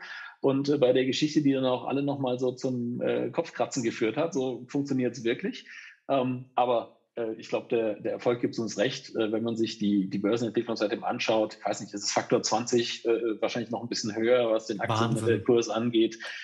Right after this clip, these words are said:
Speaker 2: Toll.
Speaker 1: Ähm, war es wahrscheinlich der genau richtige Weg zum richtigen Zeitpunkt. Und wie gesagt, dieser Aspekt, und ich glaub, wir gehen da auch nochmal drauf ein, wirklich näher an den Kunden heranzukommen in dieser Customer Journey, der ist mega spannend für jeden einzelnen Unternehmen und wahnsinnig inspirierend.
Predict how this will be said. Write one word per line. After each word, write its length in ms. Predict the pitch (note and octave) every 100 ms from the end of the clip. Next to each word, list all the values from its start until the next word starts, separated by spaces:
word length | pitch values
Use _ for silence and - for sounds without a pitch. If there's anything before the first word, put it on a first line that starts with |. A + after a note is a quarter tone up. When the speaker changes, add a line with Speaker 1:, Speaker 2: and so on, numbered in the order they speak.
| -
Speaker 2:
Toll. 320 | B2+ A#2+ B2+
Speaker 1:
Ähm, 80 | G2+
war 140 | A2
es 100 | C#3
wahrscheinlich 480 | C#3+ - C3 C3+ -
der 100 | C3
genau 280 | C3 B2+ C#3
richtige 360 | C#3 C#3 C3 A#2
Weg 260 | D3 F3+
zum 220 | - C#3
richtigen 360 | C#3 C#3 D3 C3
Zeitpunkt. 640 | - C3 - F#3 A#3+ - - - _ _ _ -
Und 480 | F3+ F#3 - - _ _ _ -
wie 100 | C#3+
gesagt, 520 | F#3+ F#3+ G3+ - - _ D#3
dieser 460 | D#3 D#3+ D3 -
Aspekt, 400 | C#3 - G3+ G3+
und 80 | C#3+
ich 80 | C3
glaub, 160 | D3+
wir 80 | D3
gehen 160 | C3+ F#3
da 60 |
auch 100 | D#3+
nochmal 240 | D3+ D3+ D3
drauf 260 | C#3 C#3
ein, 240 | D#3 D3+ B2
wirklich 300 | D3 C#3 C#3+
näher 580 | C#3+ F3 A#3 A#3 G3 E3
an 140 | E3+
den 160 | E3+ D#3+
Kunden 360 | F3+ F#3 F3+
heranzukommen 680 | D3 C3+ C3 C3+ - C3+ C3
in 80 | C#3
dieser 240 | D#3 D3
Customer 360 | C#3 D3 D#3+ A#2+
Journey, 460 | A#2 G#2+ G2 F2 -
der 220 | - - -
ist 300 | - C3+ C#3
mega 320 | D#3 D#3 D3
spannend 420 | - B2+ C#3 B2+
für 100 | B2+
jeden 360 | A#2 C3 C#3 -
einzelnen 400 | A#2 C3+ A#2 A2+
Unternehmen 440 | - A2+ B2 B2+
und 120 | G2
wahnsinnig 400 | G#2 B2 A#2+ A2+
inspirierend. 480 | A#2 - G#2+ A2+